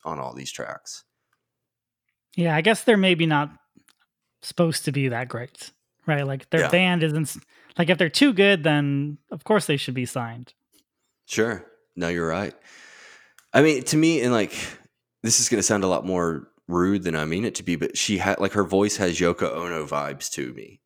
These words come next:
Speaker 1: Like, when I was listening to it, like, I, 'cause it, you know, the,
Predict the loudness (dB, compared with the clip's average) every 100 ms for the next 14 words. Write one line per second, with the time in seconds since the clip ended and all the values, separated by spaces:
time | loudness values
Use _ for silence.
0 | _ -8 -8 -8 -6 -4 -4 -6 -6 -8
1 | -8 -8 -6 -4 -4 -2 -2 0 -2 -2
2 | -2 -4 -6 -8 -20 -20 -20 _ -6 0
3 | 2 2